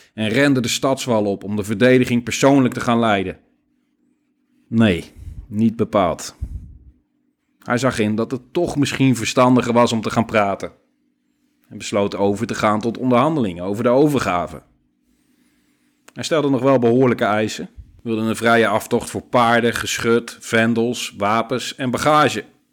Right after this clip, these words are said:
Maurits was verrast dat hij überhaupt wilde onderhandelen, maar zeker over deze eisen.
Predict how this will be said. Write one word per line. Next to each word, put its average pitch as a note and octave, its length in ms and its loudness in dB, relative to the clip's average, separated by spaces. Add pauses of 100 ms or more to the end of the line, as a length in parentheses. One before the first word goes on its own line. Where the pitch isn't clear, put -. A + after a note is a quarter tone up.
(1800)
Maurits B2 360 0
was G2+ 220 -6
verrast F#2+ 500 -6 (160)
dat - 180 -16
hij G#2 80 -10
überhaupt G2 360 0
wilde G#2+ 200 2
onderhandelen, G#2+ 640 0 (480)
maar G2+ 120 -10
zeker A2+ 380 2
over G2+ 180 -2
deze G2+ 260 -2
eisen. F#2+ 440 -2